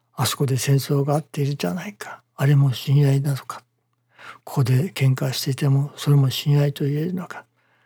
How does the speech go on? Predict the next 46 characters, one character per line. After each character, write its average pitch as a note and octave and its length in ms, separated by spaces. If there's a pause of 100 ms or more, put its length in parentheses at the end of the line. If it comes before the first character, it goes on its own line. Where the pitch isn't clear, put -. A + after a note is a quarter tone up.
(640)
飢 C3+ 180
餓 A#2+ 80
で A#2 300
亡 C#3 180
く D3+ 80
な C#3 140
る C#3 100
方 C#3+ 240
た - 160
ち - 180
も D3 120
お C3+ 60
ら D3 120
れ D#3 80
る D#3 60
じ D#3 160
ゃ G3+ 40
な G#3+ 140
い - 60
か。 - 240 (100)
こ - 140
れ C3+ 60
も C3+ 120
親 D3 340
愛 D#3+ 120
な E3 100
の G3+ 140
か」 - 180 (1040)
と、 G3+ 180 (920)
様 E3+ 300
々 C3 280
に、 E3+ 300 (200)
ま C3 460
あ、 - 140
ご C3 140
批 - 180
判 A#2+ 140
と C#3 120
い C3 120
う - 20
の E3 100
で D3+ 100
し - 160
ょ - 100
う - 40
か。 - 240